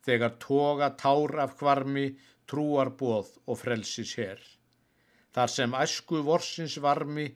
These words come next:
vermdi blóm á hjarta sér, sofa þá á sárum barmi sálmaverk og bænahver. Æska þér má engin granda, okkar hélstu bestan vörð,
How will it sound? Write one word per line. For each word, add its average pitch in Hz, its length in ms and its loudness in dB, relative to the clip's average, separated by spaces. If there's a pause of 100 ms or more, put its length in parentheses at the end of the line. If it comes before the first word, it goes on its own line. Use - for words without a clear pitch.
(220)
vermdi 131 580 0
blóm 156 480 0
á 165 100 -8
hjarta 143 480 -4
sér, 139 380 0 (560)
sofa 143 500 2
þá 131 220 2 (220)
á 131 140 -2
sárum 139 640 0
barmi 120 460 0 (300)
sálmaverk 120 1040 -4 (100)
og 117 180 -10
bænahver. 101 640 -8 (1300)
Æska - 420 0
þér 151 260 0
má 147 120 0
engin 147 500 -4
granda, 120 680 -2
okkar 123 420 -2
hélstu 123 560 -4
bestan 123 540 -2
vörð, 139 300 2